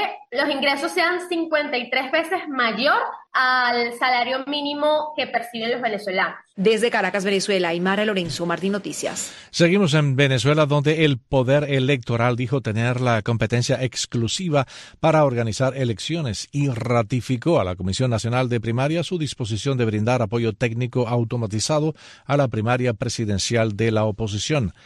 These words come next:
Speaker 3: El ente rector de la primaria opositora había descartado el lunes la propuesta de asistencia técnica del Consejo Nacional Electoral, que implicaba implementar el sistema de voto automatizado y cambiar la fecha de la elección prevista para el próximo veintidós de octubre.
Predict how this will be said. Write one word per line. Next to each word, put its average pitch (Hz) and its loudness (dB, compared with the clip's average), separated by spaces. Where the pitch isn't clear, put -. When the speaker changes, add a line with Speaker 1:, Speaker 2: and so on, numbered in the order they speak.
Speaker 3:
El 107 -2
ente 113 2
rector 120 0
de 123 2
la 113 2
primaria 113 0
opositora 120 -2
había 160 0
descartado 131 0
el 101 0
lunes 139 0
la 110 2
propuesta 123 -2
de 120 0
asistencia 117 0
técnica 131 -2
del 98 -2
Consejo 107 -2
Nacional 107 0
Electoral, 120 0
que 101 -4
implicaba 185 0
implementar 156 0
el 135 -2
sistema 143 0
de 117 2
voto 139 0
automatizado 117 -2
y 151 -2
cambiar 135 2
la 101 -2
fecha 131 0
de 107 0
la 101 0
elección 95 0
prevista 120 0
para 117 -2
el 90 -4
próximo 117 -2
veintidós 101 -6
de 101 -6
octubre. - -16